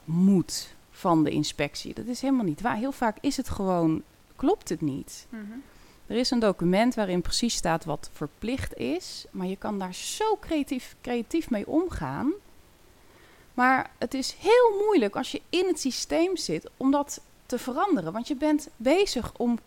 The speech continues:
Speaker 1: kinderen les te geven en je probeert overeind te blijven staan. Want het is nu één grote chaos. En er zijn leerkrachten de hele tijd ziek. Die vallen uit. Kinderen, klassen die thuis moeten blijven.
Speaker 2: Mhm.
Speaker 1: Je hebt geen tijd om eens even los te gaan van dat systeem en te
Speaker 2: Nee.
Speaker 1: kijken, "Hé, wat zijn we nou eigenlijk allemaal aan het doen?"
Speaker 2: Ja.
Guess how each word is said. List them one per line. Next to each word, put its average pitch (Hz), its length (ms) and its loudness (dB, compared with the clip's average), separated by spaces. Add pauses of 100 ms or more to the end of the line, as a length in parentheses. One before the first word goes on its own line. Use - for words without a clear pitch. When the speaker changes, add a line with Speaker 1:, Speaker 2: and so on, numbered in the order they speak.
(120)
Speaker 1:
kinderen 339 380 2
les 202 260 -2
te - 60 -14
geven 196 420 -6
en 226 120 -6
je 233 80 -6 (120)
probeert 247 420 -4
overeind 240 440 -2
te 285 60 -6
blijven 165 300 -4
staan. 190 240 -6
Want 269 140 -4
het 339 60 -4
is 330 100 -6
nu 359 240 4
één 208 220 0
grote 156 280 -2
chaos. - 440 -6
En 240 100 -4
er 240 60 -2
zijn 262 220 4
leerkrachten 294 460 2
de 180 60 -4
hele 160 120 -2
tijd - 220 -12
ziek. - 320 -6 (380)
Die - 100 0
vallen 269 320 4
uit. 208 500 4 (380)
Kinderen, 269 460 6
klassen 294 340 0
die 208 140 -6
thuis 180 300 4
moeten 175 200 0
blijven. 170 280 -6
Speaker 2:
Mhm. 247 140 -10
Speaker 1:
Je 294 60 -2
hebt 339 200 -6
geen 311 220 0
tijd 392 360 -4 (140)
om 285 160 0
eens 233 100 -4
even 208 360 -4 (220)
los 220 420 -6
te - 80 -16
gaan 175 240 -4
van 170 160 -12
dat 160 160 -4
systeem 160 500 -4
en 165 100 -4
te 160 60 -8
Speaker 2:
Nee. 170 100 -10
Speaker 1:
kijken, 170 340 -2
"Hé, 269 120 0
wat 208 140 -2
zijn 208 180 2
we 185 60 0
nou 170 140 2
eigenlijk - 300 -2
allemaal 170 180 -4
aan 156 80 -4
het 156 80 -4
doen?" 156 360 -2
Speaker 2:
Ja. 220 180 -16